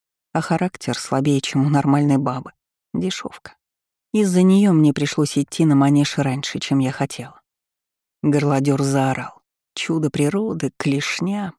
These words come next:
ведьма и некромантка со своей дохлой собакой. Сколько раз его просила: «Говори с мёртвой собакой, гнида».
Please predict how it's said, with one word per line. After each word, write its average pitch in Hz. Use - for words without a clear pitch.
ведьма 147
и 135
некромантка 151
со 135
своей 135
дохлой 143
собакой. -
Сколько -
раз 175
его 151
просила: -
«Говори 180
с -
мёртвой 160
собакой, 143
гнида». 139